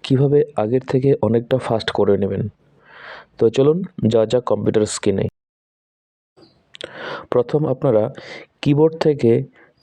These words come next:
উইন্ডো প্লাস আর প্রেস করে রান কমান্ডটিকে ওপেন করবেন। রান কমান্ড ওপেন হয়ে যাওয়ার পর just এখানে আপনারা টাইপ করবেন এমএসসিওএনএফআইজি,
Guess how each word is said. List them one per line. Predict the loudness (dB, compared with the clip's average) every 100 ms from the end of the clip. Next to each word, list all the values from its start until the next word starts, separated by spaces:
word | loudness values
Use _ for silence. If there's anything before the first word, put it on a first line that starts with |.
| 0
উইন্ডো | 2 4 4 2 0
প্লাস | 0 0 0 -4
আর | -2 -2
প্রেস | 0 0 0
করে | 0 2 2 0 -6 _ _ -4
রান | 0 0 0 -4 -8 -4
কমান্ডটিকে | -2 -2 -2 0 0 0 0
ওপেন | 0 2 0
করবেন। | 0 0 -2 -6 -14 -20 -20 -20 -20 -18 -2 0
রান | 0 0 0
কমান্ড | 0 0 0
ওপেন | 0 2
হয়ে | 2 4
যাওয়ার | 2 2 2
পর | 0 -2 -14 -20 -20 _ 2
just | 2 0 -4 -2
এখানে | 0 0 0
আপনারা | 0 0 2
টাইপ | 0 0
করবেন | 0 2 0 0 -8 -16 -20 -20 _ _ 0 2
এমএসসিওএনএফআইজি, | 0 -4 0 2 4 0 -8 -12 -4 2 2 2 0 2 2 0 0 0 -2 0 2 2 0 0 2 2 0